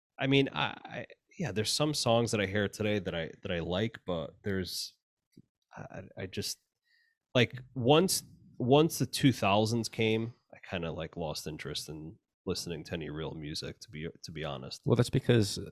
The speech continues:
Speaker 2: I think you identify most with, you know, what music you listen to through your formative years.
Speaker 1: Yeah.
Speaker 2: I mean, how many times have we gone back in our intro
Speaker 1: Yeah.
Speaker 2: or out to your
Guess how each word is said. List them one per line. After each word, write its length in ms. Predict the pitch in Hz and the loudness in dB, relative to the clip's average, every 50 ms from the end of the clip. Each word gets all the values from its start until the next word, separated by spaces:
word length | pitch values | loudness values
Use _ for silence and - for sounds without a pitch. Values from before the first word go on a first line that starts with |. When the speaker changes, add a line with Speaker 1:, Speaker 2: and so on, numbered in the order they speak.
| - - | -6 -2
Speaker 2:
I 80 | - 87 | -2 0
think 300 | - 107 101 95 - - | 4 4 4 4 2 -2
you 360 | - 127 110 98 101 101 90 | -6 -2 0 4 4 4 4
identify 640 | 85 90 87 - 92 92 95 87 - - 95 90 87 | 4 2 2 4 4 6 4 4 2 2 4 4 6
most 440 | 87 90 85 85 82 80 - - - | 6 6 6 6 4 2 0 -4 -2
with, 300 | - 80 78 76 - - - _ _ _ _ _ _ _ _ _ _ _ _ _ _ _ _ - | -2 -2 -2 -2 -4 -12 -20 _ _ _ _ _ _ _ _ _ _ _ _ _ _ _ _ -4
you 100 | 85 80 | -2 0
know, 200 | 80 82 85 85 | 2 2 2 0
what 300 | 90 95 87 92 - - 131 | 0 2 0 0 0 0 -2
music 460 | 120 107 98 95 87 87 85 - - | 0 2 4 4 2 0 -4 -2 -4
you 140 | 92 85 85 | -4 -2 -2
listen 220 | 87 - - 87 80 | -2 0 0 0 -2
to 220 | - - 87 80 | 0 -2 -4 -4
through 200 | - - - 92 | -4 -4 -2 -2
your 120 | 85 80 80 | -2 -2 -2
formative 480 | - - 90 85 82 78 80 78 80 | 0 2 2 2 2 0 -2 -2 -2
years. 200 | 85 85 80 - - | -2 -2 -4 -4 -6
Speaker 1:
Yeah. 140 | - - - 107 | -8 -2 4 6
Speaker 2:
I 40 | |
mean, 120 | 107 113 - | 6 8 8
how 100 | - 127 | 8 8
many 160 | 127 120 107 | 10 10 8
times 300 | - - 110 101 90 - | 8 8 8 8 8 6
have 140 | - 80 - | 4 4 4
we 80 | 92 | 4
gone 280 | 82 - 95 90 87 82 | 6 8 8 8 8 6
back 300 | 80 90 85 82 - - | 6 4 4 4 2 0
in 160 | 95 87 78 | 0 0 0
our 100 | 82 80 - | 0 -2 0
intro 320 | 98 90 80 - - 90 | -2 -2 -2 2 2 4
Speaker 1:
Yeah. 60 | 82 | 4
Speaker 2:
or 120 | 87 90 95 | 4 4 4
out 140 | 92 90 - | 4 2 0
to 80 | 85 | -4
your 100 | - - | -8 -6